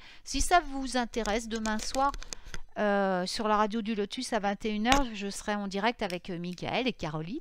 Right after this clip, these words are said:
mes deux chers amis, euh, pour, euh, vous parler des esprits, euh, domestiques, des esprits de la magie également, de la maison, du foyer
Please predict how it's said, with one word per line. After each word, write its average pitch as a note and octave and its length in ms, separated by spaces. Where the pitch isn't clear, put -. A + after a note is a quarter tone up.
mes F3+ 120
deux F3 160
chers F#3 360
amis, F#3 260
euh, F3 440
pour, G#3+ 260
euh, G3 100
vous F#3 180
parler A3+ 440
des G#3 340
esprits, D4 520
euh, G3 360
domestiques, B3 680
des G3+ 240
esprits C#4 320
de A3+ 80
la F3+ 120
magie G3 460
également, G#3 580
de G3 180
la G#3+ 120
maison, G#3 440
du G#3+ 200
foyer G#3 480